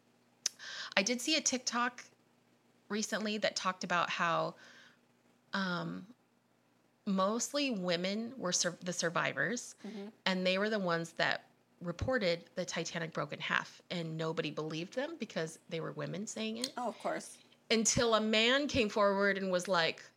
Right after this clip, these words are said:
Speaker 1: "Yes, it, it, it broke in half." And they're like, "You guys, it broke in half." And all these women were like, "Are you kidding me?"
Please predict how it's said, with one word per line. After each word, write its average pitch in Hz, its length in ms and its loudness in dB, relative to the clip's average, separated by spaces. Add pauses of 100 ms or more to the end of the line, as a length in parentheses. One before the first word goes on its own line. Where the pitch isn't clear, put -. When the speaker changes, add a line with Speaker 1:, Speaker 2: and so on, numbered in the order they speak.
Speaker 1:
"Yes, 247 380 -4
it, - 100 -4 (140)
it, - 180 -4 (280)
it 196 100 -2
broke 226 200 -2
in 208 60 -2
half." 240 440 -6 (600)
And 240 120 8
they're 233 140 6
like, 208 400 4
"You 302 240 2
guys, 330 320 8
it 262 120 2
broke 339 260 6
in 277 80 2
half." 311 540 8
And 262 100 4
all 269 200 6
these 262 200 2
women 269 240 4
were 247 80 8
like, 196 320 4
"Are 214 80 -2
you 185 220 -6
kidding 185 360 -6
me?" 165 260 -8